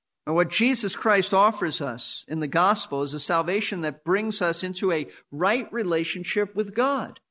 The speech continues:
And it not only secures our eternal destiny, but it also satisfies our deepest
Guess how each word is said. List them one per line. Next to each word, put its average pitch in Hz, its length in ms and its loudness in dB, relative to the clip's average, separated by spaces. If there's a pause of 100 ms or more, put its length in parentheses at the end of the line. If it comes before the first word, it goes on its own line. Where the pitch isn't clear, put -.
(920)
And 214 140 4
it 214 140 2
not 226 220 4
only 240 220 4
secures 233 640 2
our 196 180 6
eternal 214 540 0
destiny, 156 840 -2 (460)
but 220 160 8
it 226 140 10
also 277 500 6
satisfies 208 960 0
our 180 240 2
deepest 226 720 -2